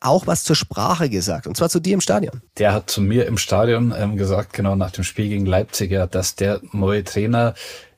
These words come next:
Speaker 2: nicht Deutsch sprechen können muss. Also er hat gesagt, das ist kein Ausschlusskriterium, hat darüber gesprochen, hat gesagt, wir haben eine sehr internationale Mannschaft, es werden natürlich sehr viele Sprachen gesprochen, es geht auch ein bisschen um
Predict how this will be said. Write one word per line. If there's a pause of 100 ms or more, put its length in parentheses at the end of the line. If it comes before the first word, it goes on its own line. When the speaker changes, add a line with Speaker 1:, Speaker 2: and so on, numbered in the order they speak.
(120)
Speaker 2:
nicht
Deutsch
sprechen
können
muss.
Also
er
hat
gesagt,
das
ist
kein
Ausschlusskriterium,
hat
darüber
gesprochen,
hat
gesagt,
wir
haben
eine
sehr
internationale
Mannschaft,
es
werden
natürlich
sehr
viele
Sprachen
gesprochen,
es
geht
auch
ein
bisschen
um